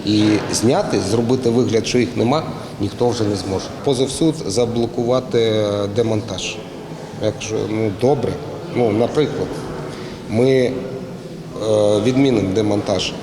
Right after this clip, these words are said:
але є два звіти державних, е, установ, які мають це, по тому, що, е, будівля аварійна, її потрібно зносити.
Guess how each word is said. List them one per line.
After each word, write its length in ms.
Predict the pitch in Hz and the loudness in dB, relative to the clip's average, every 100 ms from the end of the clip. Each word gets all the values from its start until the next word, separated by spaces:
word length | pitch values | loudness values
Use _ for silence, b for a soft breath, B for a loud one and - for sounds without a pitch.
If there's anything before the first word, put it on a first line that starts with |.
| - 98 | -4 0
але 440 | 107 117 123 117 - - | 4 6 4 2 -2 -4
є 240 | 101 120 | 2 2
два 240 | 107 107 110 | 2 2 2
звіти 420 | 101 104 107 151 | 2 2 2 0
державних, 580 | 123 98 107 107 120 107 - | 0 0 2 2 2 0 -2
е, 220 | 107 104 110 110 | -2 0 2 2
установ, 380 | 113 - 120 117 | 0 0 2 2
які 220 | 110 113 | 2 0
мають 420 | 110 107 107 104 - | 2 4 4 2 0
це, 180 | 113 123 - 113 - - | 0 2 -2 -2 -8 -8
по 80 | 104 - | -6 0
тому, 200 | 135 135 | 2 2
що, 180 | - | 2
е, 680 | 113 113 101 110 110 110 110 107 B B - | 0 0 2 4 4 4 4 2 B B -6
будівля 340 | 107 117 127 117 | -2 2 4 4
аварійна, 460 | 107 113 131 165 | 4 4 4 4
її 140 | 117 113 | 4 2
потрібно 480 | 113 110 120 120 110 | 0 0 2 2 0
зносити. 520 | 113 117 - - | 0 0 -2 -10